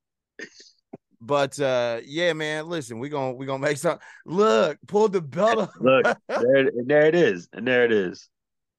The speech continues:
Speaker 1: Uh, the people's champ. The people's champ.
Speaker 2: Hilarious.
Speaker 1: I'm fucking weak. Uh, listen, man, my weekend was cool.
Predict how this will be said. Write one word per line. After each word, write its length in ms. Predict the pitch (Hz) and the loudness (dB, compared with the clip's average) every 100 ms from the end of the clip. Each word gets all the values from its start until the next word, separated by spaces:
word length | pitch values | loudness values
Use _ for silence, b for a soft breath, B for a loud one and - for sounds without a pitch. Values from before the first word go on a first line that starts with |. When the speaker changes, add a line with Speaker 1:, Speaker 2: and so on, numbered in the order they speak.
| _ _ 139 | _ _ -8
Speaker 1:
Uh, 600 | 170 175 165 156 135 127 | -6 -6 -6 -8 -10 -10
the 140 | 123 | -12
people's 580 | 107 156 175 151 139 - | -12 -10 -10 -8 -10 -10
champ. 560 | - 175 175 156 113 - _ _ _ _ _ _ _ _ _ _ - _ _ _ _ _ _ _ _ _ _ _ _ _ _ | -6 -2 0 -2 -4 -10 _ _ _ _ _ _ _ _ _ _ -20 _ _ _ _ _ _ _ _ _ _ _ _ _ _
The 240 | 117 139 120 | -4 -4 -4
people's 720 | - 156 156 147 147 135 123 | -6 -4 -4 -4 -8 -8 -10
champ. 200 | - 156 | -6 -2
Speaker 2:
Hilarious. 420 | 143 87 - 82 - _ _ _ _ _ _ _ _ _ _ _ - | 2 2 2 -2 -6 _ _ _ _ _ _ _ _ _ _ _ -18
Speaker 1:
I'm 140 | 113 | -12
fucking 340 | 120 120 110 104 | -6 -6 -6 -10
weak. 320 | 120 101 _ b b b | -10 -10 _ b b b
Uh, 540 | 135 147 143 135 127 117 | 0 2 4 2 0 -4
listen, 400 | 131 156 151 127 | -4 -2 -2 -6
man, 220 | 123 120 120 | -6 -6 -4
my 100 | 143 | -4
weekend 320 | 156 135 135 | -4 -8 -10
was 120 | 110 | -10
cool. 400 | - 139 131 | -6 -4 -4